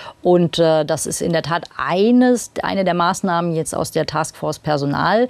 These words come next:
äh, dass wir auch, äh, den Kommandeuren vor Ort, auch bei der Personalgewinnung, mehr Mitspracherecht einräumen wollen. Das machen wir dann gemeinsam mit den Karrierecentern.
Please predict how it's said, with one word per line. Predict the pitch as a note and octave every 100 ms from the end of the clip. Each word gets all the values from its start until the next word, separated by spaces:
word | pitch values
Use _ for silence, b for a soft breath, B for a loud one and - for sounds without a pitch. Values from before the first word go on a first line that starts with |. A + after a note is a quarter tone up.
| B B B
äh, | F3 E3
dass | E3 -
wir | E3+ D#3
auch, | E3+ D#3 E3+
äh, | D#3
den | D#3
Kommandeuren | D#3+ D#3 D3+ F3
vor | F3+ D#3+ D3+
Ort, | G3 A#3+ -
auch | F3
bei | - E3
der | D#3+
Personalgewinnung, | D#3 D3 D3 D3+ D3 F3+ C4+ C4+ C4+ B B
mehr | F3+
Mitspracherecht | F#3 G#3 - F3+ E3+ D#3 D3+ -
einräumen | - A3 B3 B3+ A#3
wollen. | B3+
Das | G3+ E3
machen | E3
wir | D#3+
dann | D3+
gemeinsam | D3 C#3+ F#3 B3
mit | A#3
den | A#3
Karrierecentern. | A3 G#3+ A3 A3 - A3+ A#3 A#3